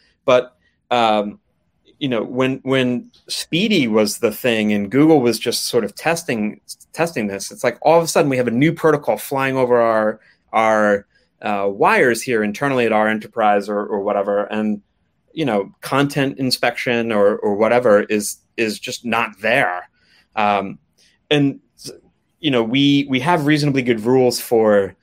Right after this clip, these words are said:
T C P and H T T P and whatnot, but now suddenly we're gonna have a new, a new wire protocol and a new transport protocol that are,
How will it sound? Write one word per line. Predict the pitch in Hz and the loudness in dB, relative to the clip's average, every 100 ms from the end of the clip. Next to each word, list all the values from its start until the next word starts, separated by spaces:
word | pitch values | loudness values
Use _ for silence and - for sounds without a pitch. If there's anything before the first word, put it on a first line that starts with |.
| _ _ _ _ | _ _ _ _
T | - 294 | -2 0
C | - 233 | 0 -4
P | - 101 95 107 _ _ _ _ | -6 -8 -8 -12 _ _ _ _
and | 113 107 107 - | -2 0 -2 0
H | 160 - | -2 -2
T | 123 | -8
T | - 107 | -10 -12
P | - 101 98 107 _ _ _ | -10 -10 -10 -12 _ _ _
and | 117 110 | -4 -2
whatnot, | 110 107 104 95 | -2 -2 -4 -4
but | 135 | -2
now | 143 180 | 0 0
suddenly | 175 190 170 147 | 2 2 2 2
we're | |
gonna | 139 139 | 2 0
have | 135 120 | -2 -4
a | - 120 | -2 -2
new, | 123 160 196 180 170 165 | 2 2 2 2 2 0
a | 131 | 0
new | 156 160 156 | 2 4 2
wire | 123 120 147 151 | 2 2 4 4
protocol | 143 139 117 - 113 110 107 123 | 4 2 2 2 2 4 2 0
and | 139 | 0
a | 139 | 0
new | 127 127 120 110 | 0 0 0 -2
transport | - 156 156 - 107 - | -4 -4 -4 -2 -4 -2
protocol | 110 98 104 98 98 | -4 -2 -4 -4 -4
that | 104 107 107 | -4 -4 0
are, | 104 101 101 | 2 2 -2